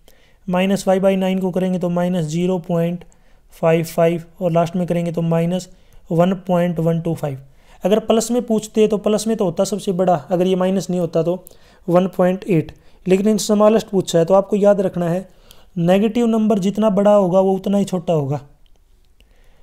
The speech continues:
यहाँ पे देखिए सबसे बड़ा नंबर ये है वन पॉइंट एट, लेकिन ये माइनस लग गया तो ये सबसे छोटा हो गया, तो इसमें राइट आंसर होगा ऑप्शन ए, यानी कि ए सबसे छोटा है, माइनस वन पॉइंट एट, यानी कि माइनस नाइन बाई फ़ाइव।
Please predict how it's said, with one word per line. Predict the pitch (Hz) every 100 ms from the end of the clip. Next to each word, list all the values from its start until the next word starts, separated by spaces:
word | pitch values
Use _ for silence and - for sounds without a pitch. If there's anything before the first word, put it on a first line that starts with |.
| _ _ _
यहाँ | 190 170 160
पे | 165
देखिए | 190 208
सबसे | 220 214 -
बड़ा | 185 196 208
नंबर | 208 202 208 - - - 285 247
ये | 180 202
है | 185
वन | 196 202
पॉइंट | 202 190 180
एट, | 170 170
लेकिन | 180 214
ये | 220
माइनस | 196 202 208 208
लग | 180
गया | 160 180
तो | 202
ये | 208
सबसे | 220 208
छोटा | 202 190 185
हो | 180
गया, | 147 156
तो | 151 _ _ _ -
इसमें | 175 185
राइट | 185 185
आंसर | 190 185 196
होगा | 180 170
ऑप्शन | 170 170 196 208 -
ए, | 170 135 - - - _ -
यानी | 175 180
कि | 214
ए | 208 175
सबसे | 196 185
छोटा | 196 190 185
है, | 185 196
माइनस | 185 185 190 196 - _ - _ -
वन | 160 180 214 208
पॉइंट | 185 185 185
एट, | 180 165 - _ -
यानी | 180 175
कि | 180
माइनस | 180 190 190 185
नाइन | 175 175
बाई | 165 214 - - _
फ़ाइव। | - 147